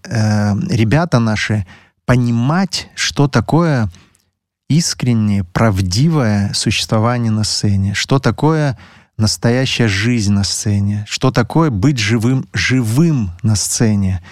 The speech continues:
Это тончайшая наука, и ей,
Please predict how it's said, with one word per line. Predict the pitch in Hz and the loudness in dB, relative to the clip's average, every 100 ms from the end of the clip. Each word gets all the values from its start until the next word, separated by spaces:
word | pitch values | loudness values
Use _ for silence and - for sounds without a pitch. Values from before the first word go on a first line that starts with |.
| - | -4
Это | 143 | -2
тончайшая | 139 143 143 - 156 165 - 151 143 131 - - | 2 2 2 0 0 0 0 0 2 0 -4 -4
наука, | 101 107 123 160 190 - 107 101 98 _ _ - | -2 0 2 2 0 0 0 0 -6 _ _ -4
и | |
ей, | 117 117 113 95 110 175 214 220 | 0 0 0 0 2 2 0 -4